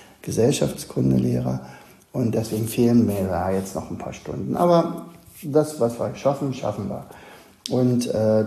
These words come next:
das macht aber tatsächlich auch einen Riesenspaß, muss ich echt sagen. Und, ähm, die Kinder sind auch wirklich echt dankbar. <laughs> Und wenn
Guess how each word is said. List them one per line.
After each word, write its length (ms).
das 280
macht 380
aber 220
tatsächlich 600
auch 160
einen 120
Riesenspaß, 840
muss 180
ich 120
echt 220
sagen. 260
Und, 380
ähm, 1200
die 180
Kinder 320
sind 240
auch 140
wirklich 400
echt 280
dankbar. 460
<laughs> 140
Und 220
wenn 100